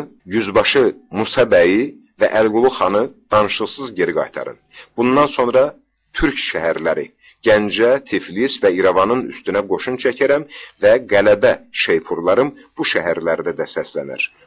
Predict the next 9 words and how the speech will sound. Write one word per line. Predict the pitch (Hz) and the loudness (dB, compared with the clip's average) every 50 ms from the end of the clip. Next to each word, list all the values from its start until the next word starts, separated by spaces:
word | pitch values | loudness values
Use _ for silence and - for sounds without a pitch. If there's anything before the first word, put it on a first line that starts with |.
| _ _ - | _ _ 0
O | 135 156 | 0 2
zaman | 147 160 151 147 127 95 80 67 - | 2 2 2 2 2 0 0 -2 -6
rus | _ 107 127 147 - - | _ 0 0 0 0 -2
komandirindən | - - 98 92 90 90 90 87 87 85 90 90 92 104 131 151 151 120 82 - - _ _ _ _ _ _ _ _ - | -6 -6 -4 -4 -2 -4 -4 -4 -4 -2 -2 -2 -2 0 0 0 0 0 -2 -6 -12 _ _ _ _ _ _ _ _ -2
Bakı | 95 90 - - 160 135 | -2 -2 -2 -2 0 0
və | 123 104 | 0 2
Dərbəndi | 95 101 98 92 87 98 95 92 95 104 120 | 2 2 2 2 2 0 -2 -2 -2 -4 -6
tələb | 123 - 95 85 104 117 135 | -6 -4 0 2 2 4 4
edərəm | 131 135 143 143 147 156 160 | 4 4 4 4 2 2 -2